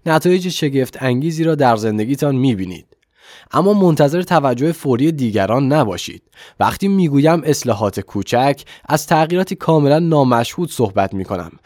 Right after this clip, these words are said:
و احتمالاً کسی به زودی متوجه آن تغییرات نخواهد شد. کسی شما را تشویق نخواهد کرد و هیچ کس برای این تلاش‌های شما کارت تبریک یا جایزه‌ای نمی‌فرستد.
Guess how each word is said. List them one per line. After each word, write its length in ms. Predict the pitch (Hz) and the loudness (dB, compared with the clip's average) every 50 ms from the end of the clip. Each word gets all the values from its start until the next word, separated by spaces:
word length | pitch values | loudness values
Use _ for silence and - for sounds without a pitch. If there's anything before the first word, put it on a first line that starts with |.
| - - - _ | -20 -20 -6 _
و 100 | - 110 104 | 0 0 2
احتمالاً 580 | 117 104 101 - 110 101 98 98 104 113 135 139 | 0 -2 -2 -2 -2 0 0 0 0 0 -2 -2
کسی 320 | - 156 151 151 - 185 | -2 -2 -2 -2 -2 -4
به 160 | 170 160 156 | -2 0 -2
زودی 300 | 143 135 131 131 131 151 | -2 0 -2 -2 0 0
متوجه 600 | 175 180 165 143 147 127 117 107 98 95 113 123 135 | 0 0 0 0 2 2 2 0 0 0 0 0 0
آن 160 | 151 156 151 | 0 0 0
تغییرات 600 | - 151 135 117 104 - 107 98 98 98 101 101 | 0 2 2 2 2 0 0 0 2 2 0 0
نخواهد 520 | 123 139 143 135 - - 101 92 92 - - | 0 0 0 0 0 0 0 -2 -2 -4 -8
شد. 200 | - 92 - - _ _ _ _ _ _ _ - - - - - | -12 -14 -14 -16 _ _ _ _ _ _ _ -20 -20 -20 -6 -2
کسی 260 | - 123 131 - 175 | 0 0 0 0 -2
شما 280 | - - 160 143 143 147 | -2 0 0 2 0 0
را 100 | 160 156 | -2 -2
تشویق 520 | - 156 127 110 - - 139 147 143 160 | 0 0 -2 -2 -2 -4 -4 -2 -2 0
نخواهد 500 | 165 180 180 147 - 120 104 95 95 - | 0 0 0 0 2 2 2 2 0 -4
کرد 220 | - 98 101 101 | -6 -8 -6 -6
و 40 | 107 | -8
هیچ 400 | 110 - - 190 208 190 - - | -8 -6 -4 -4 -4 -4 -4 -4
کس 220 | - 175 165 - - | -4 -2 -2 -2 0
برای 340 | 135 120 113 117 127 143 | 0 0 2 2 0 -2
این 260 | 139 - - 151 160 156 | -2 -4 -4 -4 -4 0
تلاش‌های 560 | - 143 117 110 104 101 - 147 156 170 143 | 0 2 2 2 0 0 -2 -2 0 0 0
شما 480 | - - 117 107 110 110 110 110 107 - - - - - - | 0 0 0 2 2 2 2 2 0 -4 -10 -20 -20 -12 -2
کارت 280 | - 196 196 190 190 | 2 2 2 2 0
تبریک 560 | 185 - - 143 131 127 123 151 175 165 - | -2 0 2 4 4 4 2 -2 -4 -2 -2
یا 80 | 165 147 | -2 -2
جایزه‌ای 640 | 131 113 113 117 107 101 98 95 101 110 117 131 151 | 0 2 4 4 4 4 4 2 0 0 0 0 0
نمی‌فرستد. 800 | 170 165 131 107 95 - - 104 95 - - - 87 - - | 2 2 2 0 -2 -2 -4 -4 -4 -4 -6 -8 -8 -8 -10